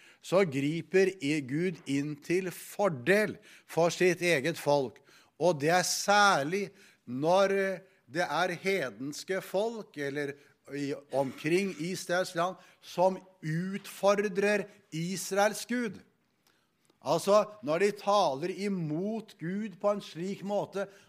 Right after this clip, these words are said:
at de provoserer Israels Gud, da trer Gud inn og forsvarer sitt folk, og ikke minst de løfter som han har gitt til, eh, til folket sitt.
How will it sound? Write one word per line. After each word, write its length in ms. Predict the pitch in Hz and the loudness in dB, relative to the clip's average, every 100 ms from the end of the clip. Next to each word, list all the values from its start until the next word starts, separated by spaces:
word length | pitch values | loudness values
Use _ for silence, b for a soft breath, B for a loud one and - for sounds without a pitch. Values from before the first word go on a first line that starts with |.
| - | -4
at 180 | 160 170 | -4 -4
de 100 | 196 | -8
provoserer 1160 | - 185 190 202 196 - 165 170 190 202 208 185 B B | -2 0 0 -2 -4 -10 -4 -2 0 0 -2 -4 B B
Israels 560 | 165 190 185 180 185 - - | -6 -4 -4 0 0 -2 -6
Gud, 220 | 170 180 B _ | -6 -8 B _
da 240 | 117 180 190 | -2 -2 -2
trer 480 | - 160 170 196 185 | -4 0 2 2 0
Gud 400 | 110 160 196 190 - | -2 0 0 -2 -2
inn 320 | 151 175 165 - B B _ _ _ _ _ - | 0 0 -2 -8 B B _ _ _ _ _ -2
og 140 | 151 - | -2 -2
forsvarer 680 | 175 - 135 139 139 165 | -6 -4 -2 0 0 -2
sitt 300 | - 165 170 | -6 -6 -8
folk, 400 | - 175 214 - _ b b | -4 -2 -2 -8 _ b b
og 340 | 123 143 156 151 147 | -4 -2 -2 -4 -10
ikke 260 | 147 143 147 | -10 -6 -4
minst 360 | 135 147 143 - | -4 -4 -6 -6
de 160 | 139 | -6
løfter 800 | 143 160 - - - - 175 123 - b b _ | -2 -2 -4 -10 -8 0 0 0 -8 b b _
som 280 | - 135 139 | -8 -6 -4
han 160 | 139 | -2
har 160 | 147 139 | -2 -4
gitt 320 | 117 120 _ | -8 -12 _
til, 360 | - 131 131 131 | -6 -4 -4 -4
eh, 280 | 131 131 127 b b _ | -4 -4 -6 b b _
til 160 | - 135 | -8 -6
folket 560 | - 117 113 - 131 | -6 -6 -8 -10 -10
sitt. 340 | - 127 110 | -8 -10 -12